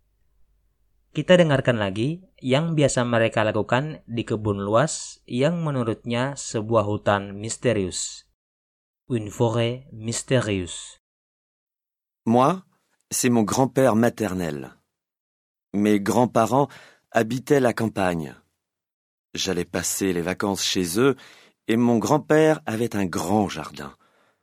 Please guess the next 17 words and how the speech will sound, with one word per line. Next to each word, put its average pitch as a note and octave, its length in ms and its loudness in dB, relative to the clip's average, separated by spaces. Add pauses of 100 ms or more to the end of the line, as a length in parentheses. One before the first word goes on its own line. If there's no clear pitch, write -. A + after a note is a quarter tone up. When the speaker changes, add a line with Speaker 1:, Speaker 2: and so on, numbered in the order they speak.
(560)
Speaker 2:
On C#3+ 240 4
était D#3 400 4 (160)
tout G3+ 240 4
le D#3+ 160 4
temps C#3 320 4
dans A2 80 4
le G2+ 80 4
jardin, F#2+ 560 -2 (480)
et B2 80 4
pour A2 240 0
moi, A2+ 560 4
ce - 320 -2
jardin, F#2+ 560 -2 (480)
c'était F#2 400 -4
une F2 160 -6
forêt D#2+ 560 -6 (160)
mystérieuse. D#2+ 800 -8